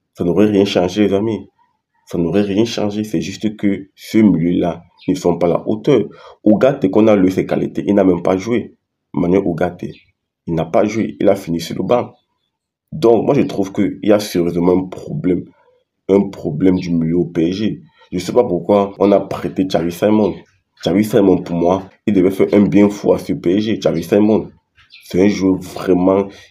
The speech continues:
qui a l'A D N de Luis Enrique. Donc, moi, je trouve que cette défaite, c'est aussi en grande partie la faute de Luis Enrique. Et moi, je suis fier comme il a assumé. C'est aussi ça, les grands coachs,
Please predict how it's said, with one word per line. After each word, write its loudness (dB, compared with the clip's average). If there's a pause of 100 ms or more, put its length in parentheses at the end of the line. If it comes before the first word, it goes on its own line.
(140)
qui 2
a 4
l'A 4
D -2
N 4 (320)
de -2
Luis -4 (140)
Enrique. -8 (800)
Donc, 2
moi, 0
je 2
trouve -2
que -4 (520)
cette 0
défaite, -2 (140)
c'est -6
aussi 2
en 2
grande 0
partie -4
la -2
faute -2
de -2
Luis -4 (100)
Enrique. -6 (140)
Et 2
moi, 4
je 2
suis -8
fier 0
comme 2
il 4
a 2
assumé. -4 (600)
C'est -4
aussi 0
ça, 0
les 0
grands -2
coachs, -4